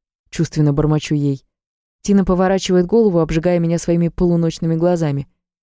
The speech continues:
Они мечут молнии, делая ее заводящей бешеной. Прочертив зигзаг на моем лице, она поджимает губы и отворачивается. «Хочешь потанцевать?»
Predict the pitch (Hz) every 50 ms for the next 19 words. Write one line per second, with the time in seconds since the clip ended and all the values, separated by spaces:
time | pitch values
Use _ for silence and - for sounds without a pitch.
0 | _ _ _ - - 156 156 156 156 160 160 - 160 - 170 170 175 170 165 156
1 | 151 147 143 156 156 147 151 147 147 147 151 151 156 156 143 160 156 156 151 156
2 | 156 - - - 156 147 151 160 147 - - 135 135 135 135 131 _ _ _ _
3 | _ _ _ _ _ _ - 170 170 - - 180 175 - 220 202 175 160 175 165
4 | 165 170 190 180 - - 160 156 160 160 160 165 175 170 - 233 226 196 165 160
5 | - - 151 - 165 165 165 165 165 - 214 180 165 160 160 160 - 175 170 160
6 | 143 - - 139 135 131 - - - - _ _ _ _ _ _ _ _ _ _
7 | _ _ _ _ _ _ _ _ _ _ _ _ _ _ _ _ _ _ _ _
8 | _ _ _ - 139 147 - 196 - - - - - 143 135 - 160 151 143 127
9 | - - _